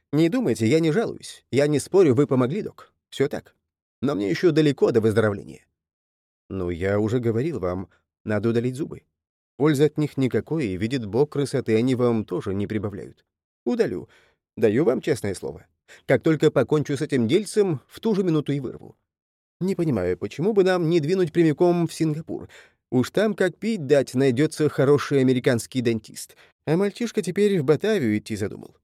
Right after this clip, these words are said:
«Да?» «Он получил сегодня утром телеграмму. Что в ней, я не знаю, но он теперь спит и видит, поболтаться здесь немного, а потом идти в Батавию». «Откуда вы знаете, что он получил телеграмму?» «Нашёл в кармане его штанов.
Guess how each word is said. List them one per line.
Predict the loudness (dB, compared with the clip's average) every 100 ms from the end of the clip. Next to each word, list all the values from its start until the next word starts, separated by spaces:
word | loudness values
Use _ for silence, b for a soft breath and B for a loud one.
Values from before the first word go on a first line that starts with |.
| _ _ _ _ -14
«Да?» | -6 -4 -6 -10 _ _ _ _ _ _ _
«Он | 0 2
получил | 2 0 -2
сегодня | -4 2 2 4
утром | 2 0 0
телеграмму. | -2 -4 -10 -14 -20 _ _ _ -20
Что | -8 -4 -2
в |
ней, | 0 2
я | 2
не | 2
знаю, | 0 0 0 0 0
но | 0
он | 2
теперь | 0 0 0
спит | -2 -8 -2
и | 0
видит, | 0 0 -2 4
поболтаться | 4 4 0 -2 0 0
здесь | 0 -2
немного, | -2 0 2 2 2
а |
потом | 0 0 0
идти | -2 -2 0
в |
Батавию». | 0 -2 -8 -10 -16 _ _ _ _ _ _ _ _ _
«Откуда | -12 -8 -2 0
вы | 0
знаете, | -2 -4 -4 -8
что | -4
он | -2 -2
получил | -4 -4 -6
телеграмму?» | -6 -6 -8 -12 -16 -20 _ _ _ _ _
«Нашёл | 2 2 2 0
в | 2
кармане | 0 2 0
его | -2 -4
штанов. | -4 -10 -12 -20